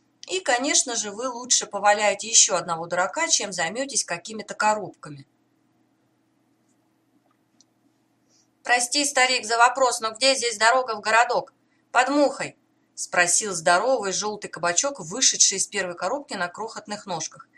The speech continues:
И здесь, наверное, следует добавить, что крохотные ножки принадлежали ему, а не коробке. Джордж немного удивился словам кабачка, однако в самой глубине своего сердца он был разочарован.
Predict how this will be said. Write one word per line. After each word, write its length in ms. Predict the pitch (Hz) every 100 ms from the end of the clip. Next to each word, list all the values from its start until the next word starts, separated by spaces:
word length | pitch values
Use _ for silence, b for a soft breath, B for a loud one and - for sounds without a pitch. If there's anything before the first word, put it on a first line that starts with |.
| b b b b b b -
И 200 | 226 214
здесь, 280 | 185 233
наверное, 420 | 208 202 220 220 214
следует 380 | - 214 202
добавить, 400 | 196 262 247 175
что 240 | - - 180
крохотные 600 | - 226 196 180 170 160
ножки 360 | 240 359 -
принадлежали 760 | - 202 190 185 208 226 226 208
ему, 320 | 220 262 202
а 80 | 165
не 80 | 175
коробке. 580 | 196 196 160 - - - _ _ _ _ _ _ _ _ _ -
Джордж 520 | 147 165 254 330 -
немного 380 | 196 196 262 214
удивился 500 | 185 180 208 285 226
словам 420 | - 175 202 -
кабачка, 600 | 190 214 214 - 160 139 b b b -
однако 460 | 175 214 226 226
в 60 | 208
самой 380 | - 220 190 175
глубине 380 | 196 190 208
своего 240 | 185 - 175
сердца 460 | - 330 370 -
он 160 | 262 269
был 160 | 233 220
разочарован. 720 | 190 202 - 208 170 143